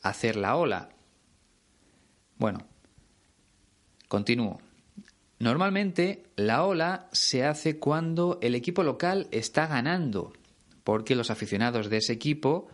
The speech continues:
los espectadores del estadio, están contentos por el resultado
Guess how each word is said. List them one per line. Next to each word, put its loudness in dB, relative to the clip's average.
los 0
espectadores 0
del 0
estadio, 0
están -2
contentos 0
por -2
el -4
resultado -2